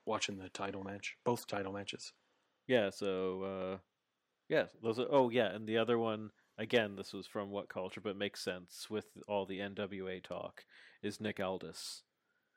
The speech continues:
Speaker 1: Yeah.
Speaker 2: Would make sense to do,
Speaker 1: Yeah.
Speaker 2: like,
Speaker 1: That would make a lot of sense
Speaker 2: he's
Speaker 1: right
Speaker 2: gonna
Speaker 1: now.
Speaker 2: show up at some point with the N W A, uh, relationship. Like, he goes from
Speaker 1: Mm-hmm.
Speaker 2: promotion to promotion. He's a traveling, uh, champion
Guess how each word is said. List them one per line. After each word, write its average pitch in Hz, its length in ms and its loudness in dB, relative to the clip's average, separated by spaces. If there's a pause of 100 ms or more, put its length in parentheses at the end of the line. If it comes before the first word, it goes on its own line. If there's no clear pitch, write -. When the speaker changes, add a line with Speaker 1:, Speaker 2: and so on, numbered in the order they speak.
(920)
Speaker 1:
Yeah. 95 180 -4 (680)
Speaker 2:
Would 113 260 0
make 101 240 -4
sense 98 480 -2
to 113 120 -4
do, 110 140 2
Speaker 1:
Yeah. 117 260 4 (500)
Speaker 2:
like, 113 240 0 (120)
Speaker 1:
That 123 100 6
would 117 100 2
make 107 120 -2
a 90 40 -4
lot 101 180 0
of 101 60 -4
sense - 180 -2
Speaker 2:
he's 135 120 6
Speaker 1:
right - 40 -2
Speaker 2:
gonna 143 120 6
Speaker 1:
now. 113 60 -2
Speaker 2:
show 113 280 6
up 107 120 0
at 110 120 -6
some 101 220 -6
point 92 360 -8 (220)
with 101 260 -2 (220)
the 101 140 -2
N 95 100 -6
W 95 400 -4
A, 90 280 -4
uh, 85 300 -4 (120)
relationship. 104 760 -2 (800)
Like, 104 180 0
he 120 180 2
goes 107 300 4
from 117 180 4
Speaker 1:
Mm-hmm. 104 100 -4
Speaker 2:
promotion 98 460 -4
to - 140 -16
promotion. 92 560 -8
He's 90 160 -10
a 95 60 -8
traveling, 90 640 0 (1000)
uh, 92 240 -2
champion 87 580 -8